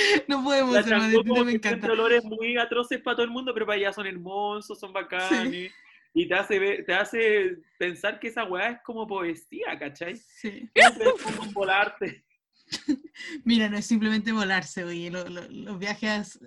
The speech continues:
Speaker 1: eh, alucinógenos son necesarios, y yo propongo que así como nos vamos a juntar a jugar a la pinta, así como que nos vamos a juntar a, a, a bailar disco, nos juntemos en el cajón del Maipo con unos honguitos y la pasemos. Esa es mi propuesta.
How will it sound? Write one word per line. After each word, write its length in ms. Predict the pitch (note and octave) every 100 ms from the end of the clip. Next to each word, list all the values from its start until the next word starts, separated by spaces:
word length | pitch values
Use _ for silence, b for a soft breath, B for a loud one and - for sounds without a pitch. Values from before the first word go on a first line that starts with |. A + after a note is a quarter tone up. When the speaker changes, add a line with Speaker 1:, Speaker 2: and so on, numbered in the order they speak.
| -
Speaker 1:
eh, 600 | G#3 G3+ G3 G3 F#3+ F3
alucinógenos 760 | G3 G3 F3+ G3+ G#3 G#3+ G#3+
son 120 | G#3+ G#3
necesarios, 420 | G3+ G#3 A#3 C4+ B B B
y 120 | A3
yo 120 | A3+ A#3
propongo 480 | A#3 A#3 B3+ B3+
que 80 | A3
así 240 | G#3+ A#3+ A3+
como 280 | A#3 A#3 A3+
nos 100 | G#3+
vamos 220 | A3 A3+
a 40 |
juntar 280 | A3 G#3+ A3
a 60 | A3
jugar 200 | A3 A3
a 40 |
la 140 | A3 G#3+
pinta, 500 | A3+ B3+ C4 C#4+ C#4+
así 180 | C#4 A3+
como 220 | A3+ A3
que 80 | G#3+
nos 100 | G#3
vamos 180 | A3
a 40 | G#3+
juntar 260 | G#3+ A3+ A3+
a, 80 | A3
a, 440 | A3 G#3+ - A3
a 40 |
bailar 360 | G#3+ G#3+ A3+ G#3+
disco, 320 | C#4 - F4 F4 B B B
nos 140 | A3+ G#3+
juntemos 400 | A3 A3+ A#3 A#3+
en 60 |
el 40 | A3
cajón 320 | A3 A#3 A3+
del 160 | A3+
Maipo 280 | A3+ B3+ B3+
con 80 | B3+
unos 240 | A#3+ A#3 A3+
honguitos 520 | A3 A3 G#3+ A#3+ C4 B3+
y 240 | A#3+ G#3+
la 100 | F3+
pasemos. 300 | F#3 - - _ _ _ _ _ _ _ _
Esa 200 | B3+ B3+
es 40 |
mi 60 | A#3+
propuesta. 300 | G#3+ - -